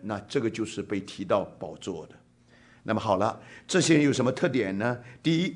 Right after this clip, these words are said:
他们在宝座前，并在四活物和众长老前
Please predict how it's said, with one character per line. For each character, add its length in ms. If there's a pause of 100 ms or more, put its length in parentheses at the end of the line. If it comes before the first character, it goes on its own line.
(140)
他 140
们 120
在 160
宝 300
座 180
前， 400 (220)
并 220
在 180
四 300
活 200
物 300
和 180
众 540
长 240
老 180
前 320